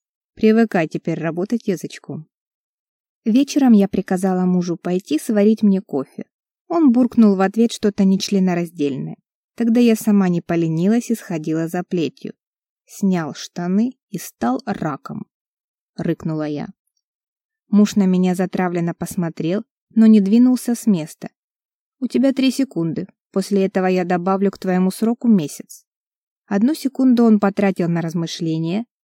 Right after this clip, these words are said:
а потом резко подскочил, стянул штаны и встал на четвереньки ко мне задом. Я примерилась плеткой, а потом со всей силы ударила. Муж от неожиданности даже вскрикнул. «Больно»,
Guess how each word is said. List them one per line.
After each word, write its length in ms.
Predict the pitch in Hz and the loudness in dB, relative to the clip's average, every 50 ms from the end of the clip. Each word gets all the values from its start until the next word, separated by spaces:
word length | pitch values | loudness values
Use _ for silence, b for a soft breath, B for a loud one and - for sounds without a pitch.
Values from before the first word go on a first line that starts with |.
| _ _ - | _ _ -12
а 80 | 247 | -8
потом 320 | - - 294 - 311 277 240 | -4 -4 -4 0 4 4 6
резко 320 | 226 196 185 - - 180 | 6 4 2 0 -8 -8
подскочил, 840 | - - 170 - - - - 165 165 _ - - 202 220 269 285 _ _ _ _ _ | -6 -6 -8 -8 -8 -12 -10 -10 -10 _ -8 -4 -2 -2 -2 -4 _ _ _ _ _
стянул 480 | _ - - - 302 311 302 277 208 175 | _ -20 -10 -6 -2 0 2 2 0 0
штаны 600 | - - - - 165 160 170 175 180 208 269 285 b b b b b b b - | -4 -12 -10 -6 -6 -4 -2 0 0 -2 -2 -4 b b b b b b b -8
и 80 | 311 | -8
встал 300 | 294 - - - 349 370 | -8 -8 -4 -2 -2 0
на 120 | 349 311 247 | 2 2 0
четвереньки 640 | - - 214 - 180 190 180 185 208 247 240 - 233 | 0 0 -2 0 0 0 2 4 2 2 0 -2 -6
ко 180 | - - 175 | -6 -4 -4
мне 220 | 170 170 170 170 156 | -4 -2 -4 -4 -6
задом. 440 | - 156 147 147 - 175 175 180 _ _ _ _ _ _ _ _ _ _ _ _ | -6 -6 -8 -8 -10 -12 -14 -14 _ _ _ _ _ _ _ _ _ _ _ _
Я 200 | - 185 185 180 | -2 0 0 0
примерилась 640 | - 190 190 185 185 185 175 165 160 156 156 - | 2 2 2 4 4 4 2 0 0 -2 -6 -8
плеткой, 640 | - - 175 180 180 196 214 - - - 262 262 _ _ _ _ _ _ - | -8 -6 -2 0 0 -2 -2 -4 -8 -10 -10 -10 _ _ _ _ _ _ -8
а 80 | - 254 | -6 -2
потом 300 | - 311 - 392 370 330 | -2 -2 -2 -2 -4 -4
со 160 | - - 262 | -2 -2 -2
всей 260 | 240 - - 269 262 | -2 0 0 0 0
силы 360 | 262 - - 247 240 226 220 | 0 0 2 4 4 6 6
ударила. 580 | 220 214 202 165 165 160 143 135 135 131 - - _ _ _ _ _ _ _ _ _ _ | 4 4 2 0 -2 -4 -4 -4 -6 -6 -8 -10 _ _ _ _ _ _ _ _ _ _
Муж 260 | - 208 208 208 - 202 | 2 4 4 4 4 0
от 120 | 180 - | -2 0
неожиданности 800 | 190 185 180 180 175 175 208 220 220 233 240 233 233 - - 220 | 0 2 2 2 2 2 2 2 4 6 6 6 4 2 0 -2
даже 260 | 202 190 185 185 208 | -2 -2 -2 -2 -2
вскрикнул. 600 | 196 - - - 233 220 196 - - 180 151 - 185 _ _ _ _ _ _ _ _ | -4 -4 -2 2 2 2 2 2 -2 -10 -10 -10 -12 _ _ _ _ _ _ _ _
«Больно», 680 | 214 214 220 233 285 320 339 339 320 240 175 - - | -16 -8 -4 -2 0 2 2 2 2 2 2 0 -4